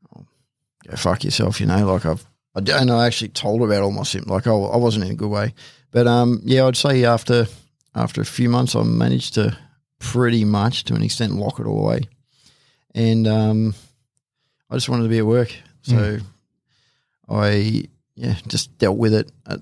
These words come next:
Speaker 1: like, I, I'd still sleep wasn't happening, or still be having all nightmare, hypervigilance, all that. But I,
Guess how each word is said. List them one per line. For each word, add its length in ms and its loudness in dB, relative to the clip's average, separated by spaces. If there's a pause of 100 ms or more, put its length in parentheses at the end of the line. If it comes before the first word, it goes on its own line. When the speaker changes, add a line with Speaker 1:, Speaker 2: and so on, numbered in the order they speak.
(160)
Speaker 1:
like, 200 -2
I, 100 0 (220)
I'd 120 -6
still 340 -4 (760)
sleep 380 -2 (160)
wasn't 380 -4
happening, 400 -2
or 300 -2 (100)
still 200 2
be 120 -6
having 200 0
all 120 2
nightmare, 400 0
hypervigilance, 720 -2
all 140 0
that. 180 0
But 160 0
I, 120 0